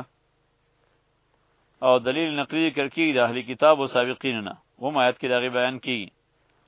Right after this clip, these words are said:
«قل آمنوا به أو لا تؤمنوا إن الذين أوتوا العلم من قبله.» د هغې سره بیانېږي. او بیا داور توحید ذکر کیږي په آخر کې.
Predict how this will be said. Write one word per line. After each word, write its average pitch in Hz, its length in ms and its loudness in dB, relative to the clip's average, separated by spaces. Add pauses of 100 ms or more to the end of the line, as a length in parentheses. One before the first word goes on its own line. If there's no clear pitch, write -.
(140)
«قل 123 160 -2
آمنوا 151 480 2
به 143 200 -4 (120)
أو 143 100 2
لا 127 140 4
تؤمنوا 127 440 -6
إن 127 220 -8
الذين 127 340 -4
أوتوا 147 360 -4
العلم 127 260 0
من 127 240 -6
قبله.» 127 420 -6 (760)
د 123 40 -4
هغې 131 220 2
سره 123 160 2
بیانېږي. 120 460 -2 (1600)
او 135 160 2
بیا 151 240 6
داور 147 340 6
توحید 147 380 -4
ذکر 123 280 -6
کیږي 143 280 -4
په 123 180 2 (160)
آخر 123 280 -4
کې. 104 180 -12